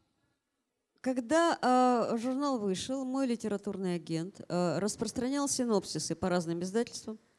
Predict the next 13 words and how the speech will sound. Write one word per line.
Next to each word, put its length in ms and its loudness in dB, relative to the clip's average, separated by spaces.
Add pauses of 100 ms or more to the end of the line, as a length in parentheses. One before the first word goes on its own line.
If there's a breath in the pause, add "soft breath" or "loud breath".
(460 soft breath)
А, 420 -2
собственно 360 -4
говоря, 280 0
таким 260 -2
образом 360 0
сюжет, 340 -4
видимо, 280 -2
был 240 0
инфильтрован 880 0 (220)
туда. 340 -6 (680 soft breath)
А, 300 0
далее. 680 6
А, 420 2